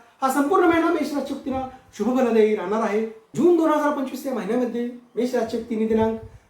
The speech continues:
नऊ, दहा, अकरा, दिनांक अठरा, एकोणीस, वीस व दिनांक सत्तावीस, अठ्ठावीस जून दोन हजार पंचवीस या दिवशी मेष राशी व्यक्तींचा चंद्रग्रह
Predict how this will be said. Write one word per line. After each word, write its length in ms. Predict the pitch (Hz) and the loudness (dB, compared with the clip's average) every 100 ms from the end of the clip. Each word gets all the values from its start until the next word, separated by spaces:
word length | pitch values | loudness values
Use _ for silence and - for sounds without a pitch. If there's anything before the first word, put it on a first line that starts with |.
| - | -8
नऊ, 440 | 180 254 285 277 | 0 2 2 -2
दहा, 300 | 214 202 233 240 - | -4 -4 -2 -4 -10
अकरा, 340 | - 226 240 - - _ _ - | -6 -2 -2 -6 -18 _ _ -2
दिनांक 260 | 254 269 - - | 0 -2 -4 -14
अठरा, 360 | - - 254 - | -12 -4 -4 -2
एकोणीस, 480 | 214 247 254 247 - - | -2 0 0 -2 -8 -2
वीस 380 | 240 285 - - _ _ _ - _ 277 | 2 2 0 -14 _ _ _ -20 _ 0
व 100 | 311 | 4
दिनांक 300 | 294 285 294 | 4 2 0
सत्तावीस, 580 | 214 - 269 285 277 - | -6 -2 2 2 2 -4
अठ्ठावीस 440 | - - 240 247 - | -16 -2 0 0 -2
जून 260 | 214 226 | -2 0
दोन 140 | 220 214 | 2 2
हजार 180 | 220 220 | 0 -4
पंचवीस 420 | 208 - 220 - _ _ _ - | -6 -6 -8 -10 _ _ _ 2
या 200 | 254 320 | 4 4
दिवशी 500 | 302 - 285 285 - _ _ _ _ _ _ | 2 0 -4 -6 -14 _ _ _ _ _ _
मेष 180 | 254 - | -4 0
राशी 220 | 277 269 | 0 0
व्यक्तींचा 380 | 262 - 247 254 | -2 -2 -2 0
चंद्रग्रह 480 | 254 247 277 247 226 | 2 2 2 2 0